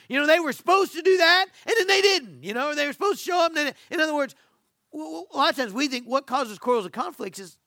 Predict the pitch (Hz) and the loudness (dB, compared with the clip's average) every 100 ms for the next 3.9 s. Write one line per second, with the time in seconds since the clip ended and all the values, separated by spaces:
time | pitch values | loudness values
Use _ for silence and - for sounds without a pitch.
0 | _ _ - 214 247 214 - 214 226 170 | _ _ -14 -10 -8 -8 -12 -14 -14 -14
1 | 185 160 180 139 127 175 120 - - 170 | -16 -16 -16 -10 -4 -4 -6 -20 -4 0
2 | 240 - _ _ - 214 175 _ _ - | 0 -6 _ _ -2 0 0 _ _ -14
3 | 220 208 359 349 302 - - 339 302 | -8 0 4 4 2 -2 0 2 0